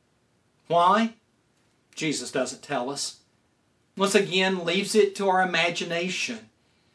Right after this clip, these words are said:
Perhaps the same reason that the priest passed by. Perhaps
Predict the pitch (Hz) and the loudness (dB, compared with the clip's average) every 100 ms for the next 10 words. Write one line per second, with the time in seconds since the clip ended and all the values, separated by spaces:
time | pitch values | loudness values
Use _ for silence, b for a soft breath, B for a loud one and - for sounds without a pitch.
0 | _ _ _ 180 190 196 196 - 190 - | _ _ _ 2 4 2 2 -4 -2 0
1 | 190 190 190 214 208 202 196 196 - 226 | 0 2 2 2 0 -2 -4 -6 4 6
2 | 233 - - 165 139 - 160 147 B B | 6 2 0 0 0 4 6 6 B B
3 | 214 220 262 262 | 6 8 8 6